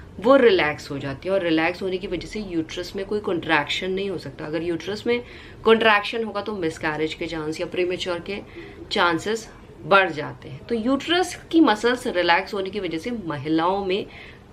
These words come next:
कमर दर्द की problem implantation सफल होने के दिन से ही start होने लग जाती है। ये पहला कारण है।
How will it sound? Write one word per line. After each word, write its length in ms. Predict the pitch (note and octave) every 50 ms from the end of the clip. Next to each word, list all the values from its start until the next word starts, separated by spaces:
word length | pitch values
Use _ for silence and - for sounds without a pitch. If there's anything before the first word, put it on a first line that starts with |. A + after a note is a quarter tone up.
| - -
कमर 340 | F#3 F#3 F#3+ G3+ G#3+ A3
दर्द 300 | G#3 F3 F3+ F3 F3 F3+ F3 - - -
की 100 | G3+ G3+
problem 580 | G3 - - E3 D3 C#3+ - D#3 E3+ G#3+ A3 - - - - - -
implantation 880 | E3 E3+ F3 E3 - F3 F3 D#3+ D#3+ D#3+ E3 D#3+ F3+ F3 F3 - G3+ G#3
सफल 400 | G3+ - F3 D#3 D#3+ E3 E3 D#3+
होने 240 | D3 D3+ D#3 D#3 D3+
के 180 | D3+ - E3+
दिन 260 | D#3 C3+ D3 C#3 C#3
से 140 | C3 - C#3+
ही 240 | C#3 C#3 C#3 E3 G3+ - - - - - - - -
start 680 | - - - - D#3 C#3+ C#3 D#3 D#3+ - - - -
होने 200 | D3+ D3 C#3+ C#3+
लग 220 | D#3 E3 D#3 C3+ B2
जाती 380 | B2+ C3 B2 - - - -
है। 220 | G2+ - - - G3
ये 60 | A#3
पहला 400 | A3+ - G#3+ G3 F3 D3 C#3+ C#3+
कारण 300 | C#3+ - - - - D#3+
है। 100 | D#3